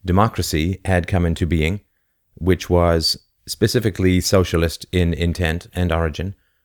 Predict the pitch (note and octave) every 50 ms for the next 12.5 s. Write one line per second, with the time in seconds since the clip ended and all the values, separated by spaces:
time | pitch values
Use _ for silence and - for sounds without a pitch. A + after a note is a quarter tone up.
0 | _ _ _ _ _ _ _ _ - F2 F2+ F2+ F2+ F2+ F2+ F2+ F2 - - -
1 | F#2+ F#2 F2+ F2 E2+ - - F2 F2+ F2+ F2 E2+ - - - - G2+ F#2+ A#2+ F#2+
2 | F#2+ F2 F2 D#2+ F#2 E2+ - - F#2+ F2 E2 D#2 D#2+ D2 E2 D2+ D#2 - - -
3 | - D2+ - - C3 B2+ A#2 - - A2+ G#2 - - - F#2+ F#2 E2+ E2+ - -
4 | F2+ E2+ D2+ E2 D#2+ D#2+ - F#2 E2+ E2 D#2+ E2 D2 D2+ D#2+ - _ _ _ _
5 | _ _ _ _ _ _ _ _ _ _ _ _ _ _ _ _ _ - F#2 F2
6 | F#2+ F#2+ G2+ F#2 F#2 F2 E2 E2+ F2 A#2+ A#2+ B2 A2+ G#2 F#2 G2 G2 - G2 -
7 | - G2 F#2 - F#2+ F#2 F#2+ F#2 - G2+ F#2+ E2+ F2+ E2+ - G2+ F2+ F2+ F2 E2
8 | - - _ _ _ _ _ _ - - F#2 F2+ F2+ F2 F2 F2 E2+ - - -
9 | _ _ _ _ _ - - G2+ - - - A#2 A#2 G#2 G2+ F#2+ F#2+ F#2 E2+ -
10 | _ _ _ _ _ _ - F#2 F#2+ F#2 F2+ F2+ F2+ D#2 D#2 E2 - _ - -
11 | - - G#2 G2 F#2+ - F#2 E2+ E2 E2+ E2 - E2 E2+ E2 D#2+ D2+ D#2 E2+ F#2+
12 | - C3 C#3 C3 - F#2+ F2 F2 E2+